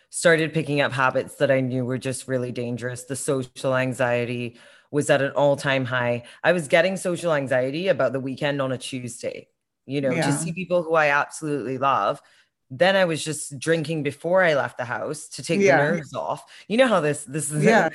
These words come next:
Speaker 1: <laughs> and, and the thing is, and I don't recommend it for anyone, but it's highly effective,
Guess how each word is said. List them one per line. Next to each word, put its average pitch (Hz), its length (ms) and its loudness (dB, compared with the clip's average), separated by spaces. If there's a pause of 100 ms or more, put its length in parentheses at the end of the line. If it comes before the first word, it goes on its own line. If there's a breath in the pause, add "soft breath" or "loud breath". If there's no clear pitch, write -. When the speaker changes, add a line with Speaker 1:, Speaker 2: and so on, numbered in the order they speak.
Speaker 1:
<laughs> - 140 -10
and, 220 300 0
and 220 180 2
the 220 80 2
thing 247 280 -2
is, 190 480 2 (200)
and 160 100 2
I 170 80 2
don't 190 200 2
recommend 147 440 2
it 156 140 -2
for 143 100 0
anyone, 120 460 -4
but 120 120 -2
it's 135 160 -4
highly 131 420 -4
effective, - 600 -6